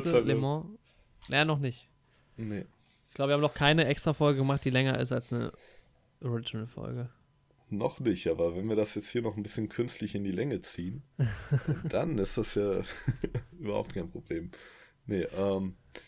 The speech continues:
Speaker 1: ja, aber war auch ein wichtiges Thema für uns, auf jeden Fall BoJack Horseman. Eine
Speaker 2: Ja.
Speaker 1: Folge und zwei Sonderfolgen hier im Podcast. Wahrscheinlich
Speaker 2: Ja.
Speaker 1: dann insgesamt kein Thema, über was wir länger, oh, doch, Star Wars. Über Star Wars haben wir länger geredet.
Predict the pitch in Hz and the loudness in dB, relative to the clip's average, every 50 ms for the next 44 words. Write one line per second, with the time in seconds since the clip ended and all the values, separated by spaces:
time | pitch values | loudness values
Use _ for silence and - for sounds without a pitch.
0 | - _ _ - 135 127 95 85 92 113 117 110 110 123 127 123 117 - - 98 | -20 _ _ 8 8 8 8 8 6 6 4 6 6 8 8 8 6 6 4 0
1 | - 123 107 110 110 - - 110 107 - - - 117 117 120 120 110 - - 107 | 0 0 0 0 -2 0 -2 -4 -4 -4 -2 -2 -2 0 0 0 -2 -2 -2 -4
2 | 98 101 120 120 117 - - 104 95 - 117 107 104 - 101 101 95 95 95 98 | -2 -4 -4 -6 -6 -4 -4 -4 -2 -2 -2 -4 -2 -2 -2 -2 -2 -2 -4 -4
3 | 98 - - 95 - - 98 98 98 - - 104 101 101 101 107 107 - _ _ | -4 -4 -8 -8 -4 -2 0 0 0 -2 -4 -4 -2 -2 -2 -4 -6 -12 _ _
4 | _ _ _ _ _ _ _ _ _ _ - - 95 107 117 123 120 - - 110 | _ _ _ _ _ _ _ _ _ _ -6 2 4 6 6 6 4 4 4 4
5 | 110 117 117 110 107 104 87 90 101 - - - 98 98 98 92 95 98 110 107 | 6 6 6 6 6 4 4 4 0 -4 0 4 6 6 6 6 2 0 0 0
6 | 104 - - 107 104 104 101 104 104 107 98 101 104 - 104 - - - 117 107 | -2 -2 -2 -2 -2 -2 -4 -4 -4 -2 -4 -4 -4 -8 -10 -10 -6 -4 -2 -2
7 | 107 107 - - - - - _ _ - 92 90 - - 98 117 131 123 110 98 | -2 -2 -6 -12 -14 -16 -20 _ _ -6 -6 -4 -4 -4 -2 -2 -2 0 0 0
8 | 95 95 87 110 113 - - 113 101 101 98 101 101 - - 95 98 95 - - | -2 0 -4 -4 -6 -6 -4 -2 0 0 0 0 -4 -4 -2 -2 -2 -2 -2 -2
9 | 98 95 107 104 95 90 87 95 92 90 92 - - 95 90 95 104 113 - - | -2 -2 0 0 -2 -2 -2 -2 -2 -2 -2 -2 -2 -2 -2 -2 -2 -4 -4 -6
10 | - 87 85 - - 82 76 - - - - 65 64 71 80 73 - - - - | -6 -6 -6 -6 -6 -6 -6 -6 -6 -8 -6 -6 -6 -6 -6 -8 -8 -10 -10 -12
11 | - - - - - - - - - 82 80 - - 82 82 92 92 - - 104 | -14 -18 -20 -20 -20 -20 -14 -6 -2 -2 -2 0 0 -2 0 0 -2 -2 -4 -4
12 | 98 92 90 95 104 104 98 98 95 101 101 98 113 107 98 - - - - | -4 -2 -2 -2 0 -2 -2 -2 -2 0 2 2 2 2 0 -2 -6 -10 -10